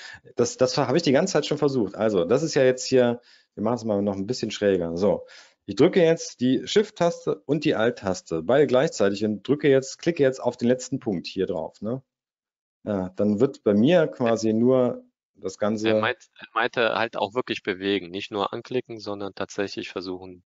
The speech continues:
Speaker 2: zu bewegen.
Speaker 1: Ah, now you're talking. Vielen Dank, Frank. Das war der Punkt. Okay, alles klar.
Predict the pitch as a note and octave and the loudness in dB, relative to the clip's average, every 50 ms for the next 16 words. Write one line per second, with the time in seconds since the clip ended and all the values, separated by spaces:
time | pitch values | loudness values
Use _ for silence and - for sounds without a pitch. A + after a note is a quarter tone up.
0 | _ _ - - - F2 F2 D#2+ D#2+ D#2+ D2+ D#2 - _ _ _ _ _ _ _ | _ _ -18 -16 -12 -12 -12 -12 -12 -12 -16 -16 -18 _ _ _ _ _ _ _
1 | _ _ _ _ _ _ _ _ _ _ _ _ _ _ _ _ _ _ _ _ | _ _ _ _ _ _ _ _ _ _ _ _ _ _ _ _ _ _ _ _
2 | _ _ _ _ _ _ _ _ _ _ _ _ _ _ _ _ - G2+ A2 C3 | _ _ _ _ _ _ _ _ _ _ _ _ _ _ _ _ -4 -2 0 0
3 | C#3 C#3+ C#3+ C3+ C3+ C3 B2+ B2+ B2 A#2 A#2 A2+ G#2 G#2 G#2 G2+ G2+ G2 F#2+ F#2 | 0 -2 -2 -2 -2 -2 -2 -2 -2 -2 0 0 0 0 0 0 0 0 0 0
4 | F2+ E2+ D#2+ D#2 D#2 - - - - - - - _ - E2 E2+ F#2+ B2 E3+ F3+ | -2 -2 -4 -8 -12 -12 -12 -14 -14 -14 -18 -18 _ -6 -2 0 2 4 4 6
5 | D3+ B2+ A2 G#2 - G#2+ G#2 G2+ G2+ F2+ F2+ - - F3 G#3+ G#3+ F3+ F3 F3 F3+ | 6 4 4 2 2 0 0 0 0 -2 -2 0 2 4 4 4 6 4 4 2
6 | F3+ - - D#3 F3 E3+ A#2+ F#2 E2 - - - _ _ _ _ _ _ _ _ | 0 0 0 2 2 2 2 0 -2 -6 -12 -20 _ _ _ _ _ _ _ _
7 | _ _ _ _ _ _ _ - - - F2+ C3 D#3 F#3 F#3 - C#3+ B2 A#2+ A#2+ | _ _ _ _ _ _ _ -20 -20 -6 0 2 2 2 2 0 0 2 4 4
8 | G#2 G2 G2+ - - F#2+ F2 D2 C#2 - C#3 D3 D3 - C#3+ A#2 G2 G#2 A2+ A#2 | 4 2 2 0 -2 -6 -8 -8 -2 0 0 0 2 2 2 2 4 2 2 0
9 | - - B2 G#2 E2 C#2+ - | 0 0 0 0 0 -2 -6